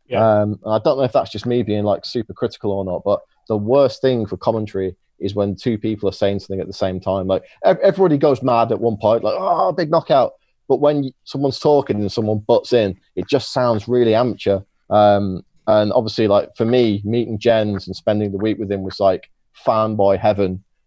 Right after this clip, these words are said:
Speaker 2: Um, but I really <laughs> don't like looking back at that thing now.
Speaker 1: <laughs>
Speaker 2: Um, I, I think it's probably quite different as well, because if you look at what the U F C are doing at the moment,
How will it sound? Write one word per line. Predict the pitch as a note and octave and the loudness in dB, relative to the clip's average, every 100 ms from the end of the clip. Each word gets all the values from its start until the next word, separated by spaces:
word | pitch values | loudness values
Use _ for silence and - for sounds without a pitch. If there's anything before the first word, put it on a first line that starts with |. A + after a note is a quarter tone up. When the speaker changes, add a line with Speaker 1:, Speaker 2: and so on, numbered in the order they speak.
| _ - | _ 2
Speaker 2:
Um, | G2+ G2+ F#2+ | 4 4 2
but | F2+ F#2+ | -2 0
I | B2 | 2
really | C3+ D3 | 2 2
<laughs> | C3+ | 2
don't | F3+ | 2
like | D#3 G3 | 2 2
looking | C#3 B2 A#2+ | 0 0 0
back | A#2 A2 | 0 0
at | - | 0
that | A#2 - | 0 2
thing | A2 F#2+ | 0 -2
now. | G2 F#2+ - _ | -2 -4 -8 _
Speaker 1:
<laughs> | - - - | -20 -10 2
Speaker 2:
Um, | A2+ A#2 A#2 A#2 A2+ - _ _ _ _ _ _ _ _ - | 6 6 6 2 -6 -12 _ _ _ _ _ _ _ _ -6
I, | D3+ - | -4 -2
I | |
think | - A#3 A#3+ | -2 -2 -4
it's | A#3 | -8
probably | - - A#3+ | -4 -4 -4
quite | - G#3 - | -2 -2 0
different | C#3 - F#3+ | -2 -2 -4
as | D3 - | -4 -2
well, | G#3+ E3+ | 0 0
because | C3+ - B2 - _ _ _ _ _ _ _ - - F#4+ | -2 0 -2 -4 _ _ _ _ _ _ _ -20 -8 -6
if | - | -4
you | E3+ | -2
look | F#3 - | -2 -2
at | - _ | -12 _
what | E3+ E3+ | -8 -6
the | D#3 | -6
U | D#3 D#3 | 0 0
F | C3+ | 0
C | D3 D#3+ | 0 2
are | |
doing | E3+ D#3 C3 | 4 4 2
at | B2 | 0
the | |
moment, | A#2+ A2+ G2+ F2+ F2 | 2 2 2 -2 -6